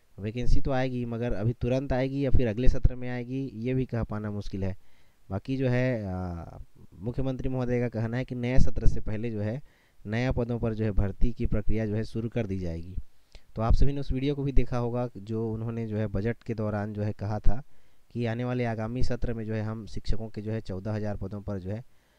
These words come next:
लगभग चौदह, पन्द्रह हज़ार, पन्द्रह हज़ार लगभग पदों पर जो है चौदह से पन्द्रह हज़ार पदों पर, अ, भर्ती की प्रक्रिया जो है आगे बढ़ाएंगे, ऐसे करके उन्होंने स्वयं कहा है, आपने वीडियो भी देखा होगा।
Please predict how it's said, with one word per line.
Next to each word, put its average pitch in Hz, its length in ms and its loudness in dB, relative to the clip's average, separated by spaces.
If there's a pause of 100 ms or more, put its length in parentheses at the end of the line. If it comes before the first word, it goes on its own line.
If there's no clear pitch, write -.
(180)
लगभग 107 280 -4
चौदह, 107 260 -6
पन्द्रह 113 260 -8
हज़ार, 107 240 -6
पन्द्रह 120 280 -4
हज़ार 113 180 -2
लगभग 110 300 -6
पदों 101 200 -8
पर 104 160 -8
जो 92 100 -10
है 110 180 -8 (640)
चौदह 101 260 -2
से - 120 10
पन्द्रह 107 260 2
हज़ार 107 220 -6
पदों 101 240 -8
पर, 110 200 -8
अ, 95 200 -10
भर्ती 107 320 4
की - 80 0
प्रक्रिया 110 360 -4
जो 104 100 -6
है 110 60 -4
आगे 107 180 -6
बढ़ाएंगे, 101 540 -6
ऐसे 90 180 2
करके 104 180 -8
उन्होंने 113 200 -8
स्वयं 117 300 -8
कहा 101 200 -8
है, 104 100 -8
आपने 117 220 -6
वीडियो 113 260 -8
भी 110 100 -8
देखा 95 220 -2
होगा। 95 280 -12